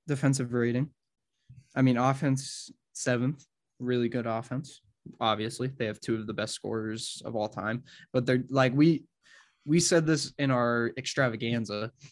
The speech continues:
that, um, it all comes down to their defense, and we thought that Ben Simmons would be a huge asset to their defense, but Ben Simmons has been the most mediocre player I've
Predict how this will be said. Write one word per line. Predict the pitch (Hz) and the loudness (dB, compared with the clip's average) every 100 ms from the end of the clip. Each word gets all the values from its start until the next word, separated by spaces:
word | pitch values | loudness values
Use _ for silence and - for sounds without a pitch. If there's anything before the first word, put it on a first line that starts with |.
| - | -2
that, | 123 113 | 0 2
um, | 107 107 110 113 _ _ _ _ _ _ _ _ _ _ _ - | 0 -2 -4 -6 _ _ _ _ _ _ _ _ _ _ _ 0
it | 147 139 | 2 4
all | 147 | 4
comes | 143 151 135 | 4 2 2
down | 131 127 | 2 2
to | |
their | 117 117 | 0 -2
defense, | 107 120 110 113 113 | -2 -4 -4 -4 -4
and | 98 110 113 113 | -4 -4 -2 -2
we | 123 | -2
thought | 117 113 113 | 0 -4 -4
that | 113 | -6
Ben | 120 117 | -4 -6
Simmons | - 120 113 113 113 | -2 0 0 -4 -8
would | 113 | -4
be | 113 | 0
a | 117 | 0
huge | 120 117 | -2 -4
asset | 113 117 123 117 | -4 -6 -6 -6
to | |
their | 120 123 | -2 0
defense, | 127 127 127 | -2 -2 -4
but | 113 104 | -4 -4
Ben | 113 | -4
Simmons | 113 113 107 117 | -2 -4 -2 -4
has | - 110 | -4 -8
been | - 113 113 110 110 _ _ _ - | -6 -4 -2 -4 -8 _ _ _ -4
the | 117 | 0
most | 117 123 123 - | 2 2 0 0
mediocre | 127 117 120 123 120 120 | 2 4 4 2 2 -4
player | - 123 123 120 120 - _ _ _ - | -2 0 2 2 0 -4 _ _ _ -6
I've | 120 120 117 | -2 0 -2